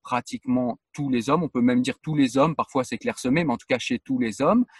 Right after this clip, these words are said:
j'ai également, euh, les organes sexués, euh, d'un homme, puisque je n'aime pas dire d'un mâle, je suis pas un lion, euh, donc j'ai les organes sexués d'un homme, j'ai également, euh, tout ce qui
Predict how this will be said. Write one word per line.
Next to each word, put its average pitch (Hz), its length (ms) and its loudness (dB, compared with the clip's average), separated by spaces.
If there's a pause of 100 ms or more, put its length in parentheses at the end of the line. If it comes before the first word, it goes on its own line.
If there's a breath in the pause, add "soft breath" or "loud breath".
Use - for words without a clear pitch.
(420 loud breath)
j'ai 175 440 0
également, 139 680 4
euh, 113 280 2
les 135 280 2
organes 120 380 -2
sexués, 139 720 0 (320 soft breath)
euh, 110 280 0
d'un 110 340 -2
homme, 170 340 4 (160)
puisque - 260 -10
je 107 120 -4
n'aime 107 160 -2
pas 120 140 -2
dire 120 240 -6
d'un 107 160 -4
mâle, 135 280 2
je - 60 -8
suis - 120 -6
pas - 140 -2
un 117 120 -2
lion, 135 260 -2 (540 loud breath)
euh, 117 720 6
donc 147 240 0
j'ai 180 160 2
les 165 180 0
organes 139 320 0
sexués 123 540 -4
d'un 107 260 -2
homme, 190 340 4 (100)
j'ai 127 300 -2
également, 139 800 2
euh, 107 320 -4 (180)
tout 254 140 2
ce - 180 -4
qui 147 760 -8